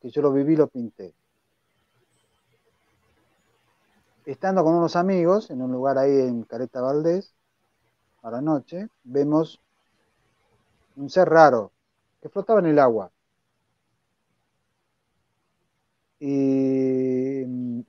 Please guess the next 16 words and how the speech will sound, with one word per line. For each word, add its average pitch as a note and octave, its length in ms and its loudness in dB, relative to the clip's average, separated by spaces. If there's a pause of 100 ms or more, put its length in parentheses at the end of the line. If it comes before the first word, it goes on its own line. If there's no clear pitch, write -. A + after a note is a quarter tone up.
no A2 300 -16
me A2+ 100 -14
puedo A#2 180 -18
acordar A#2 180 -12
el A#2+ 40 -10
nombre, B2 180 -8
el A2+ 120 -8
nombre B2 260 -4
medio B2+ 200 -2
gutural, B2 520 -8
porque D#3+ 180 -4
tiene F#3+ 180 -6
la D#3 120 -2
tráquea E3 300 -10
hacia B2+ 140 -20
afuera. A2 400 -12